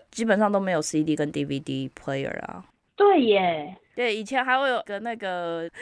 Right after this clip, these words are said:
Speaker 1: <laughs> 我们以前都叫那个叫做什么？那个叫杯架，会自己弹出来，可以放杯子在上面。
Speaker 2: <laughs> 哦，那，哦，对，可是，哎，没有，没有，应该是这样讲，因为是后来有开始有笔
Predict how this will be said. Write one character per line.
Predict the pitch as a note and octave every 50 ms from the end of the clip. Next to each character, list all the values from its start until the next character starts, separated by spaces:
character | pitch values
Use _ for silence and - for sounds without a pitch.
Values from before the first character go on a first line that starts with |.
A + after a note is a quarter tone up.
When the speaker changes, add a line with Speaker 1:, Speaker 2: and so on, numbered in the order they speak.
| A4+ -
Speaker 1:
<laughs> | - C#4+ - - - D4+ C4+
我 | A#3+
们 | A#3 B3+
以 | B3 A#3
前 | C4+ C4 B3
都 | C4+ C4
叫 | B3+ C4 C4 B3+ B3 B3
那 | B3+ B3+
个 | A#3+ A3
叫 | G#3+ A3 A3 A3
做 | A3 A3+ A3
什 | A3 G#3+
么？ | F#3 E3+ E3+ -
那 | A3 B3+
个 | B3+ A3+
叫 | A#3+ A#3 A3+
杯 | A3+ - _ - A3 A3+ A#3 G#3+
架， | - - A#3+ G#3 - - - - _ _ _ _ - - _ _
会 | C4+ B3+
自 | B3 - C4
己 | B3+ G#3 F3
弹 | - - F3+ F3+ F3+
出 | F#3+ - G#3 G3+
来， | F#3 E3+ D#3+
可 | E3 F#3+
以 | F3
放 | F3+ - - -
杯 | - G#3+ - E3
子 | E3 D#3+
在 | D#3+ -
上 | E3+ - D#3+ -
面。 | - D3 - - A3 - - D#4 - G#4+ -
Speaker 2:
<laughs> | - - - G4 - - A4+
哦， | G4+ - G4+ G4+ G#4 G4+ G3+ E4+ F#4 - _ - -
那， | - G#4+ A4+ G#4+ - - - _ _ _ _ _ -
哦， | D#4 E4+ E4+ E4+ E4+
对， | G4+ G#4 G4+ F4+ E4 D4 C4 A#3+ A3 G#3 G3 F#3 F#3+ - _ _ _
可 | - C#4+
是， | D4 D#4 A4+ A#4+ A4 F#4 - C#3 - _ _ _ _ _ _ _ _ _ _
哎， | - A3 - - B3+ C#4+ D#4 D#4+ E4+ F4 F4+ F#4 F#4+ G4 F#4+ -
没 | - C4+ C#4+
有， | E4+ G4+ F#4+
没 | D4 D4+
有， | D#4+ D#4+ D4
应 | D4 D4
该 | E4+ F#4 F#4+
是 | G4 G4+ F#4+
这 | F#4+ F4+
样 | F4 E4+ D4+
讲， | D4 B3 G3+ G#3 G#3 - -
因 | C#4 E4+
为 | F4+ F4+ E4+
是 | F4+ F4+
后 | F4 F#4 F4
来 | C#4+ A3 G#3 G3+
有 | G3+ F#3
开 | F#3 - C4 C#4
始 | C4+ A3+
有 | G3+ E3+ F#3
笔 | - - E3+ -